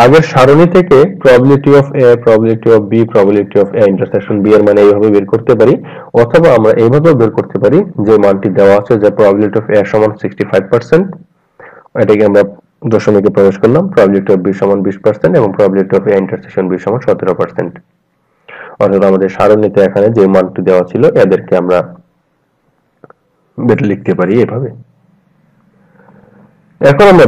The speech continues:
দেখি যে probability of, sorry, A ও B ঘটনাদ্বয় স্বাধীন হবে তখনই যখন probability of A intersection B সমান probability of A into probability of B হয়। এটি আমরা স্বাধীন সম্ভাবনা যখন সংজ্ঞা পড়েছিলাম তখন এই শর্তটি আমরা দেখেছিলাম। এবং ঘটনাদ্বয় যদি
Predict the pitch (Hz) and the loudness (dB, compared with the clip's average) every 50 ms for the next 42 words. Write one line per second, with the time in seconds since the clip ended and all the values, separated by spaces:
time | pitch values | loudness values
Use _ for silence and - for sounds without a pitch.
0 | 113 110 107 - 170 160 175 147 - - 131 127 123 131 131 131 127 127 135 123 | 4 2 2 2 2 2 2 2 2 2 2 4 4 4 2 2 2 2 2 2
1 | - - - _ - - - - 113 101 98 127 175 196 - - _ _ _ - | 2 0 -4 _ -12 -10 -4 0 2 4 4 4 2 0 -6 -16 _ _ _ -20
2 | - _ - 139 143 160 175 180 175 175 160 147 139 156 151 135 123 110 101 113 | -14 _ 0 2 4 4 4 2 2 2 2 2 4 2 2 2 2 0 0 2
3 | 110 104 101 113 120 117 - - 101 101 107 120 113 113 160 - - - _ _ | 0 2 2 2 0 0 -2 -4 -4 -2 0 0 0 0 -2 -4 -8 -20 _ _
4 | _ _ - - - 101 98 104 110 - - 107 101 - 135 143 165 180 151 123 | _ _ -14 -4 -2 0 2 2 2 2 2 0 0 2 0 2 2 2 2 2
5 | 113 104 - 110 107 110 113 107 101 101 104 101 98 104 101 98 98 107 113 107 | 0 2 2 0 0 2 2 2 2 2 -2 -2 -2 -2 -4 -4 -4 -4 -2 -2
6 | 104 95 104 101 - 101 98 - 110 101 95 110 113 - 139 139 143 143 143 - | -2 -2 -4 -2 -2 -6 -6 -4 -6 -4 -2 -2 -2 0 0 0 0 0 0 0
7 | 117 107 98 98 98 98 98 101 104 98 98 - - 110 101 98 98 98 139 143 | 2 2 2 2 0 -2 -2 -2 -4 -4 -4 -4 -2 -2 0 0 0 -2 -2 -2
8 | - 113 95 92 95 92 - - 95 90 101 98 95 95 92 95 110 107 - - | 0 -2 -2 -2 -4 -6 -6 -6 -6 -6 -6 -6 -4 -4 -2 -2 -2 0 2 2
9 | 101 98 98 98 98 - 101 104 110 104 101 - 107 98 95 98 92 95 92 92 | 2 2 0 -2 -2 -2 -2 -2 -2 -4 -2 -4 -4 -2 0 0 0 0 0 0
10 | 92 92 - 95 95 95 92 - 101 104 101 101 95 - 110 113 110 135 131 139 | -2 -2 -2 -2 -4 -4 0 0 2 4 4 2 2 2 0 0 0 2 0 2
11 | 143 143 143 - - - 98 98 101 95 95 107 95 98 104 95 98 95 95 95 | 0 0 0 -2 -2 0 0 -2 -2 -2 -2 -2 -4 -2 -2 -2 -2 -2 -4 -4
12 | 90 92 92 90 98 98 113 113 120 143 170 170 - - - _ _ - - - | -4 -6 -6 -8 -8 -6 -2 0 0 0 0 -4 -8 -16 -20 _ _ -20 -20 -20
13 | - - - - 113 117 120 120 117 - 113 107 135 147 160 165 160 156 151 151 | -20 -14 -4 -2 0 2 2 2 2 2 2 2 2 2 2 4 4 4 4 4
14 | 147 147 | 2 0